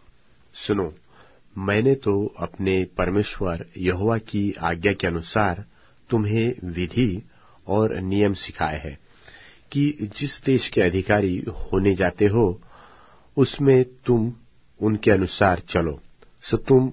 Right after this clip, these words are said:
उनको धारण करना और मानना, क्योंकि और देशों के लोगों के सामने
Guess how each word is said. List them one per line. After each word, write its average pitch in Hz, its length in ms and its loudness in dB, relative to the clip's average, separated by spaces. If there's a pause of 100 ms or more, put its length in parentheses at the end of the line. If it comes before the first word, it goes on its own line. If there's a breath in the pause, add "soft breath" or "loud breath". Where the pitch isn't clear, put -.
(120)
उनको 101 600 2
धारण 90 540 0
करना 95 500 0 (120)
और 92 180 2
मानना, 82 440 -4 (680 soft breath)
क्योंकि 131 500 4 (160)
और 120 220 8
देशों 110 320 2
के 98 120 -4
लोगों 90 320 0
के 95 120 0
सामने 98 680 0